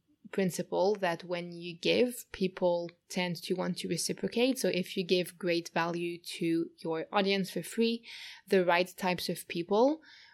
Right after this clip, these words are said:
are going to know that if this is the quality of your free stuff and it's that good, working with you is going to be even better. And they kind of feel that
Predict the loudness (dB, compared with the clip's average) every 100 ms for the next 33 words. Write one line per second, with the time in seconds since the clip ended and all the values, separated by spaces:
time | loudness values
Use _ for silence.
0 | _ -2 -2 2 0 2 -2 -4 -2 -2
1 | 0 2 4 4 2 0 2 2 2 -2
2 | -2 2 2 2 0 -4 -2 -2 -2 0
3 | 0 0 -2 -8 -8 -6 -4 -2 -4 0
4 | 2 2 0 -4 -14 -18 -20 -20 _ 0
5 | 2 2 0 2 2 2 2 4 6 6
6 | 2 -4 -2 -2 0 -2 -2 -4 0 0
7 | 0 -2 -4 -4 -4 -4 -4 -4 -6 0
8 | 2 4 2 0 0 -2 0 0 0 -2
9 | -4 -2 -2 -4 -10 -6 -4 -2 -4 -8
10 | -20 -20 -20 _ -4 -4 -2 -4